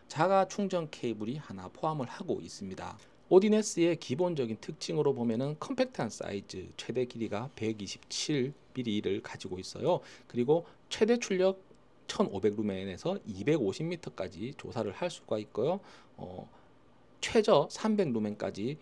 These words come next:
사용을 할 경우에는 다섯 시간 십 분간의, 어, 사용 타임을 가지고 있습니다. 그리고 기본적으로 알루미늄 합금으로 된 바디에서 오는, 어, 업-, 견고한 구조, 그리고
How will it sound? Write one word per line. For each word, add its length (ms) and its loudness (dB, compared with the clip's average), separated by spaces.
사용을 380 2
할 220 -2
경우에는 680 0
다섯 220 -2
시간 280 -6
십 220 -10
분간의, 500 -4
어, 240 -16
사용 320 0
타임을 380 -4
가지고 380 -10
있습니다. 600 -2
그리고 300 2
기본적으로 720 4
알루미늄 640 4
합금으로 540 -2
된 240 -2
바디에서 600 2
오는, 440 2
어, 280 -10
업-, 140 -4
견고한 480 2
구조, 420 -4
그리고 500 2